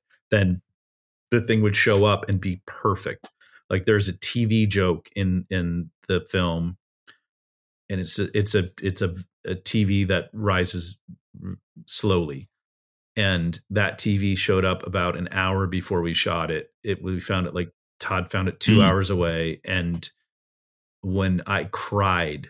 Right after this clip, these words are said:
Speaker 1: when I tri-, when I triggered that thing and saw w-, the action of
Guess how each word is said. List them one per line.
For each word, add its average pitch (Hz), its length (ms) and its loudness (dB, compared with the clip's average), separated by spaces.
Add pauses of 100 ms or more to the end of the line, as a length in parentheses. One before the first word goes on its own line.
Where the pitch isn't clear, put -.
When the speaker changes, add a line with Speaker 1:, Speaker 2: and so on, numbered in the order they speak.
(160)
Speaker 1:
when 95 180 -2
I 85 120 0
tri-, 90 360 -2
when 90 140 -2
I 85 220 -2 (260)
triggered 98 400 0
that 82 260 -2
thing 80 480 -2
and 87 280 -2
saw 80 520 0 (120)
w-, 110 260 -12
the 104 220 -2
action 85 580 -2
of 82 220 -8